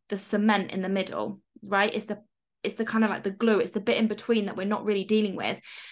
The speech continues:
We're looking at all of our limiting beliefs going, "Yep, I believe that about money. I believe money doesn't grow on trees. I believe that rich people are greedy." And it's, like, identifying all these things that's going on.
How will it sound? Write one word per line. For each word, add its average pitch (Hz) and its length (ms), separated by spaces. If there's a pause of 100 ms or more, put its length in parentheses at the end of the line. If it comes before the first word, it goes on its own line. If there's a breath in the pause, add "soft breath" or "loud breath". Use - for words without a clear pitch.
(140 loud breath)
We're 226 100
looking 240 280
at 220 80
all 220 160
of 208 80
our 202 80
limiting 196 320
beliefs 196 320
going, 185 260
"Yep, 190 240 (320)
I 196 80
believe 190 220
that 196 160
about 175 200
money. 185 220
I 190 140
believe 190 240
money 190 140
doesn't 185 180
grow 190 100
on 185 100
trees. 185 380
I 185 140
believe 190 380
that - 180 (100)
rich - 160
people 196 200
are 190 40
greedy." 185 380
And - 120
it's, - 140
like, 190 120
identifying 214 600
all 196 160
these 190 220
things 196 220
that's - 120
going 180 240
on. 196 320